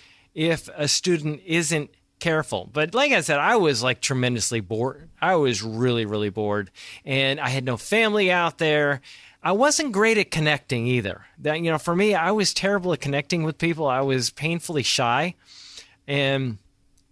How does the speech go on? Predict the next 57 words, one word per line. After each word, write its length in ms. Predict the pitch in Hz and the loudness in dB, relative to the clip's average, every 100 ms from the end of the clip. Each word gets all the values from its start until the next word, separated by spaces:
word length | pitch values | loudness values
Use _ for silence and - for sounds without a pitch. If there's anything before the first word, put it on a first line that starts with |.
| _ _ - - | _ _ -20 -12
and 100 | 135 | -6
people 220 | 170 175 | -6 0
thought, 200 | 160 165 | 0 0
it, 100 | 190 | 0
you 100 | 160 | 0
know, 60 | |
I, 240 | 151 160 196 | 0 0 -2
I, 160 | 190 180 | -2 -2
I'll 180 | 196 170 | 0 2
never 140 | 170 175 | 2 0
forget 220 | 165 165 | 0 -2
this 180 | 143 - | 0 0
one 200 | 160 139 | 0 0
girl 180 | 147 139 | 0 2
I 80 | |
met. 300 | 120 117 110 | 0 0 -2
And 160 | 127 117 | -4 -4
she 100 | 147 | -2
goes, 260 | 131 127 - - - _ _ 262 - - | 0 0 -2 -10 -20 _ _ -20 -10 -4
"I, 120 | 214 | -2
you 180 | 185 185 | 0 2
know, 100 | 170 | 0
I 320 | 190 160 190 | 0 -2 -4
first 300 | - 202 - | 0 0 2
met 260 | 202 - | 0 2
you." 140 | 214 175 | 2 2
And 240 | 156 160 | 0 -2
she 120 | - | -2
goes, 200 | 165 165 | 0 0
"I, 140 | 165 170 | 0 -2
you 180 | 196 151 | -4 -6
know, 100 | 156 | -4
I 140 | 165 | -4
thought, 320 | - 175 170 170 _ _ _ _ | 0 2 0 -2 _ _ _ _
well, 260 | 160 165 185 | -2 0 0
you 100 | 175 | -2
know, 60 | |
when 160 | 165 156 | 0 0
I 60 | 156 | 2
finally 380 | 226 254 175 | 2 4 4
met 240 | 156 220 170 | 2 2 2
you 60 | |
and 80 | 139 | 0
talked 320 | - 269 269 - | 0 2 2 0
to 60 | |
you, 160 | 147 143 143 _ | 0 0 -4 _
I 80 | - - - | -20 -20 -4
said, 340 | - 214 170 - - | 0 0 0 -14 -2
'Oh, 220 | 240 320 285 | 2 4 4
wow, 420 | 175 294 269 156 | 4 4 4 2
this 260 | 165 - | 2 -2
guy's 380 | - 180 180 - | 0 0 0 0
pretty 340 | - - 185 180 | -6 -6 -2 2
nice.'" 400 | 202 208 170 - | 2 2 0 -2
But 220 | 160 147 | -4 -2
she 160 | - | -2
said, 340 | 151 170 147 | 0 2 0